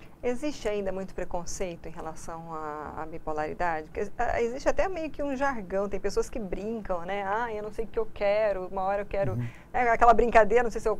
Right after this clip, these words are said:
Speaker 1: caso, se eu como uma
Speaker 2: Uhum.
Speaker 1: bicicleta, mas assim, se usa muito esse termo como algo até meio corriqueiro, mas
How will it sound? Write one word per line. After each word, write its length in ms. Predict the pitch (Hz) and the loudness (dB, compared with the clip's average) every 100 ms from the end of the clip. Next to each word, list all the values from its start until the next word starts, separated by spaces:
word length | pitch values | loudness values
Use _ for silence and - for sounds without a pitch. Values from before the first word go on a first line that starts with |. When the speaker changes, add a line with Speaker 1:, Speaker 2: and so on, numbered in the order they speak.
| - | 2
Speaker 1:
caso, 280 | 226 247 226 | 4 4 4
se 40 | |
eu 60 | 208 | 0
como 160 | 214 | 0
uma 80 | 220 | 0
Speaker 2:
Uhum. 40 | |
Speaker 1:
bicicleta, 680 | 208 139 104 208 254 240 220 | 2 2 8 10 10 10 6
mas 240 | 202 220 226 | 4 4 4
assim, 260 | - 247 | 2 -2
se 240 | 214 277 277 | -2 -2 0
usa 320 | 294 302 311 | 2 4 4
muito 580 | 277 302 330 - 285 262 - - - | 4 0 -2 -2 -2 -2 -6 -12 0
esse 220 | 269 - 277 | 2 2 0
termo 500 | - 277 277 277 269 | 4 8 8 6 2
como 340 | 294 285 285 | 4 6 6
algo 240 | 277 285 | 6 8
até 280 | 285 - 415 | 6 6 2
meio 760 | 403 381 339 302 277 254 233 208 - - - - - | 2 2 0 0 0 2 0 -2 -10 -18 -20 -20 0
corriqueiro, 800 | 269 262 262 - 269 285 320 330 | 2 2 0 -2 4 8 8 6
mas 560 | 339 330 - - - | -2 -4 -8 -10 -10